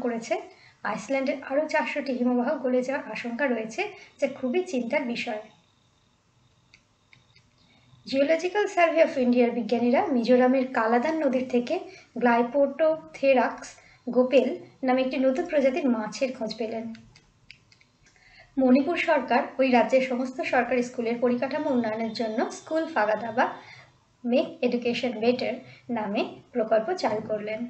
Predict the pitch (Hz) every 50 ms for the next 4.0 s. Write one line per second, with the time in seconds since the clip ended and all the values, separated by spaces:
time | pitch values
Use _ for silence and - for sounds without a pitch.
0 | - - - - - _ - - - _ _ _ _ _ _ _ _ - - _
1 | - - - - 285 320 311 - - - 359 320 359 349 359 370 370 339 320 359
2 | 349 277 240 233 254 262 - - 277 277 240 - 294 415 - - - - - -
3 | - 233 233 - 269 320 339 - 370 320 - 339 269 226 208 220 220 247 240